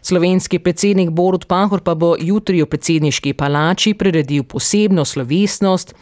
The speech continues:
ob trideseti obletnici vstopa v Slovenije v Organizacijo združenih narodov.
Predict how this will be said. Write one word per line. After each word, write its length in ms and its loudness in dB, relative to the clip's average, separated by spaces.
ob 180 0
trideseti 540 0
obletnici 760 0
vstopa 400 -2
v 60 2
Slovenije 680 0
v 220 0
Organizacijo 840 0
združenih 520 -6
narodov. 520 0